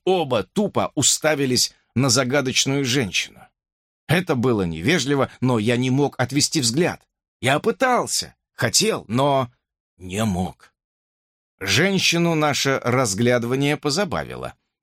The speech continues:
и ее призрачная улыбка стала более явной. Правой рукой она провела по внешней стороне бедра. Указательный палец снизу проник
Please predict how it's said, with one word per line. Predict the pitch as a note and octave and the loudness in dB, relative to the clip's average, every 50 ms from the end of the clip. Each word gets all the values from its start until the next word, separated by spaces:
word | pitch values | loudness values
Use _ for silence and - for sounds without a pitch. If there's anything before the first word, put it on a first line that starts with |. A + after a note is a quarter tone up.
| _ - | _ -2
и | A2 B2+ | 0 2
ее | B2+ B2 B2 C#3 C3+ A#2 | 2 2 2 2 0 0
призрачная | - B2+ B2+ D3+ D#3+ C3 G2+ A#2 B2 A#2+ - - - A2+ G#2+ G2+ | 0 0 0 2 2 0 0 -2 0 0 0 0 0 0 0 0
улыбка | F#2 F2+ G2 C3 E3 F3+ - - F3 F3 F3 - _ _ | 0 0 2 2 0 0 0 0 0 0 -2 -2 _ _
стала | - - - - - D3 C#3 C#3 C#3 D3 C#3+ C#3 B2 _ _ - | -2 0 0 0 2 2 2 2 2 2 0 0 -2 _ _ -14
более | G2 G2 G2+ C3 A#3 A3+ C#3 G2 F#2+ F#2+ F#2+ | -10 -4 0 2 2 2 2 0 -2 -2 -2
явной. | F#2+ G2+ D#3 C#3 F#2 - - - - _ _ _ _ _ _ _ _ _ _ _ _ _ _ _ _ | -2 -2 -4 -4 -6 -8 -14 -20 -20 _ _ _ _ _ _ _ _ _ _ _ _ _ _ _ _
Правой | - A#2+ C3+ D3+ D#3+ D3 C#3 B2+ | -2 0 2 2 2 2 2 2
рукой | A#2 A#2+ F#2+ - G2 F#2+ F#2+ A#2 B2 _ _ _ - | 2 0 -2 -2 -2 -2 -2 -2 -4 _ _ _ -4
она | - G#2+ A#2 C3+ D#3 E3+ D#3 | -2 0 2 2 2 0 0
провела | - A#2+ B2+ A#2 A#2+ B2+ D3 D#3 D#3+ D#3 - _ _ _ - | 0 -2 -2 0 0 2 2 2 0 0 -4 _ _ _ -2
по | C#3+ C#3 C3 | 0 0 0
внешней | A2 A2 A#2 C3+ D#3 D3+ - - - E3+ F3 | 0 0 0 2 2 0 0 0 0 0 2
стороне | E3 - - - A#2+ A2 G#2 F#2+ F2+ F#2 F2 | 2 0 0 0 -2 0 0 0 0 -2 -2
бедра. | D#2+ G#2+ G2+ F#2+ G#2 F#2 F2 D2+ - - _ _ _ _ _ _ _ _ _ _ _ _ _ _ _ - | -2 -4 -4 -4 -4 -4 -4 -6 -8 -10 _ _ _ _ _ _ _ _ _ _ _ _ _ _ _ -4
Указательный | G2+ G#2+ - C3+ B2 B2 C#3+ B2+ - C3 A#2+ A#2+ A#2 G#2+ | -4 -2 0 0 2 2 2 0 0 0 0 0 0 0
палец | - A#2 A#2 B2+ C#3 C3+ - - | 0 0 0 2 2 0 0 0
снизу | - - - G2+ G#2 C3+ D3 C3 D#3 C#3+ | -2 -2 -2 0 0 0 0 0 -2 -2
проник | - G2+ F#2+ G2 A2+ C#3 C#3 - | -2 -2 -2 0 0 -2 -2 -4